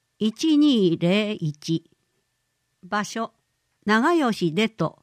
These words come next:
五の三の五十八。コミュニティプラザ平野。区民センタ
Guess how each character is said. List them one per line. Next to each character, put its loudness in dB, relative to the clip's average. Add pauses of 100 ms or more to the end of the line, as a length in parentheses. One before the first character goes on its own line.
(480)
五 2
の 2
三 0
の -2
五 2
十 -2
八。 -6 (1200)
コ 0
ミ 4
ュ 4
ニ 4
テ -6
ィ -4
プ -4
ラ 2
ザ -4
平 -4
野。 -4 (1300)
区 -2
民 4
セ -2
ン 2
タ -4